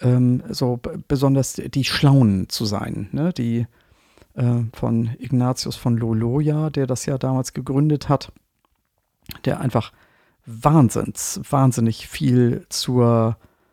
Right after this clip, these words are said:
Theologie beigetragen hat, ähm, hat eben die Jesuiten gegründet und die Jesuiten waren einfach immer die, die das einfach ganz besonders gut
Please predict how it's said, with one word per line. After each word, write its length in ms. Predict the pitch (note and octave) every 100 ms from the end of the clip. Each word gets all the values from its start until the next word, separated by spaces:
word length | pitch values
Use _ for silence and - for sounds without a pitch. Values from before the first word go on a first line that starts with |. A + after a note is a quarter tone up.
| _ -
Theologie 560 | - B2 A#2+ A#2 D3+ C#3
beigetragen 840 | G2+ G#2+ G#2 - G2+ G2+ A#2+ A2+
hat, 280 | C3+ - - _ - - - _
ähm, 280 | - B2 A#2+
hat 120 | A#2 -
eben 200 | A#2+ B2
die 140 | A#2+
Jesuiten 580 | A#2 B2 - E3 D3+ E3
gegründet 640 | - C3+ D3 F3+ F#3 -
und 240 | - C3+ C3+
die 100 | B2+
Jesuiten 580 | A#2+ B2 C3 B2+ B2 -
waren 200 | C3 A#2
einfach 220 | - - A2+
immer 200 | B2 A2+
die, 200 | A#2+ G#2+
die 140 | B2
das 160 | A#2 -
einfach 180 | A#2
ganz 200 | - A2
besonders 380 | - A2 F#2+ -
gut 120 | A2+